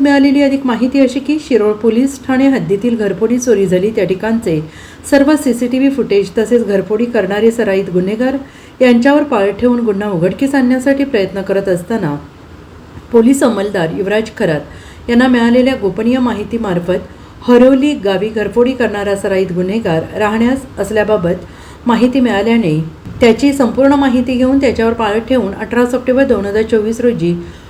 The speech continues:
पोलीस निरीक्षक शिवाजी गायकवाड यांनी पोलीस ठाण्याकडील पथकासह हरोली गावी एक इसम संशयितरित्या फिरत असताना त्यास अटकल्याने तो पळून जात असताना त्याला अंमलदार बाबाचांद पटेल, पोलीस कॉन्स्टेबल युवराज खरात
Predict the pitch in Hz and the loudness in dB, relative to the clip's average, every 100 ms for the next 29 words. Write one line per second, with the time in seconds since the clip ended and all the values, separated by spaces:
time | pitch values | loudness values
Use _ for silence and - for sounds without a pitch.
0 | - 262 247 294 320 277 269 262 277 269 | -2 4 6 4 2 2 2 0 -4 -4
1 | - 226 226 226 214 220 254 254 220 196 | -2 0 0 2 0 -2 -2 0 0 -2
2 | 220 202 190 208 233 226 233 254 254 247 | -4 -4 -2 -2 -2 -2 -2 -2 -2 -2
3 | 196 190 214 196 226 208 262 277 - - | 0 0 -2 -4 -4 -4 -4 -6 -12 -18
4 | - - 247 254 277 277 262 269 226 226 | -10 2 4 6 4 2 0 0 -2 -4
5 | 233 226 240 247 226 196 262 262 269 277 | -4 -4 -4 -4 -4 -2 -4 -2 0 0
6 | 262 190 190 185 - 220 185 175 196 190 | 2 0 0 -4 -4 -6 -4 -4 -2 -2
7 | 175 180 185 185 240 - - - - 294 | -2 -2 -2 -4 -8 -10 -18 -16 -4 -4
8 | - 240 240 339 349 320 269 269 254 277 | 2 4 4 4 2 0 -2 -2 -2 -2
9 | 254 214 226 196 190 220 233 269 - - | -2 -4 -6 -6 -4 -2 0 -2 -4 -8
10 | 190 196 214 214 226 220 226 240 277 - | -2 0 0 0 -2 0 -2 0 -2 -6
11 | - - - 247 247 294 - 240 233 247 | -18 -20 -2 2 4 2 0 -2 0 0
12 | 262 262 196 202 202 - 240 220 | 0 -2 -2 -2 -4 -2 -2 0